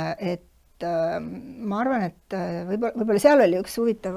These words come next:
aspekt, et kui nüüd päriselt õpetajatööga võrrelda, siis, äh, minu kõige olulisem roll oli, mm, see koolikatsed. Ehk teisisõnu,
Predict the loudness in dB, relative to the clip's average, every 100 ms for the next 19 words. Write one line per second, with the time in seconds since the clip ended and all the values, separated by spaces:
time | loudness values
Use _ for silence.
0 | -4 -6 -4 -4 -4 -12 -12 -8 -10 -6
1 | -6 -6 -8 -14 -14 -10 -8 -6 -6 -8
2 | -6 -8 -6 -6 -6 -4 -4 -2 -2 -2
3 | -6 -8 -10 -14 _ -20 -20 -20 -20 -20
4 | _ -8 -4 0 0 -2 4 8 8 8
5 | 8 6 4 0 -2 -4 0 0 0 0
6 | -2 -4 -4 -6 -6 -6 -4 -4 -8 -8
7 | -8 -8 -10 -12 -4 0 0 -2 -6 -8
8 | -12 -14 -20 _ _ _ -10 -8 -6 -4
9 | -6 -8 -6 -6 -6 -8